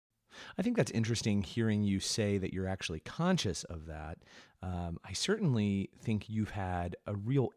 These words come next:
impact with your words, and some of those words have rippled out. And of course, you deal with a certain degree of, of reputation issues and elements these days.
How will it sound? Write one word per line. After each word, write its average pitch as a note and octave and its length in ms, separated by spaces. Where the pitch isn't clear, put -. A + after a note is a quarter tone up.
impact G2 680
with A#2 440
your G2+ 320
words, F2 600
and G#2+ 680
some A3 240
of G#3+ 120
those G2+ 460
words G2+ 320
have F#2 180
rippled G2 380
out. F#2+ 220
And F#2+ 80
of F2 120
course, G3+ 280
you A#2 440
deal B2+ 320
with G#2+ 140
a G#2 60
certain - 300
degree F#2 380
of, F#2 400
of F#2+ 240
reputation G#2+ 840
issues E2+ 440
and D#2+ 160
elements D#2 520
these E2 300
days. D#2+ 400